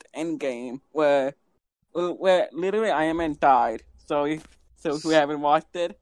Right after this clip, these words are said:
Speaker 2: see, I haven't seen any,
Speaker 1: Like,
Speaker 2: I,
Speaker 1: literally.
Speaker 2: <laughs> see, I haven't watched any of the Marvel movies. I think I've seen, like, what was the Iron Man where, uh, ah, frick, what was the one where his house gets destroyed?
Speaker 1: I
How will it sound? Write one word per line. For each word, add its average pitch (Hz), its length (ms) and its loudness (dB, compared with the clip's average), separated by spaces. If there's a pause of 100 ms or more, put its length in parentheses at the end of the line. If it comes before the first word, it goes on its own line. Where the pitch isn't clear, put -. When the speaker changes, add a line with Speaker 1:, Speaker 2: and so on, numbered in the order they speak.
(140)
Speaker 2:
see, 226 400 -8 (120)
I 185 120 4
haven't 233 340 -4
seen 208 300 -12
any, 160 160 -6
Speaker 1:
Like, 185 220 -4
Speaker 2:
I, 170 40 -14
Speaker 1:
literally. 214 500 -2 (1000)
Speaker 2:
<laughs> 202 600 -10
see, - 220 -4
I 196 160 6
haven't 254 400 4
watched 170 260 4
any 180 160 -2
of 170 120 -4
the 151 60 -6
Marvel 131 420 -2
movies. 113 360 -10
I 180 120 0
think 247 140 -6
I've 254 120 2
seen, 226 220 -8
like, 202 300 0 (800)
what 202 260 4
was 220 280 -4
the 202 260 4
Iron 190 340 0
Man 143 460 -2
where, 143 440 2
uh, 127 380 0 (300)
ah, 139 120 -16
frick, 131 360 -8 (220)
what 170 140 -2
was 202 140 0
the 208 60 0
one 170 260 -2
where 160 120 0
his 143 120 -4
house 127 300 -2
gets - 280 -10
destroyed? 98 760 -12 (1500)
Speaker 1:
I 147 100 4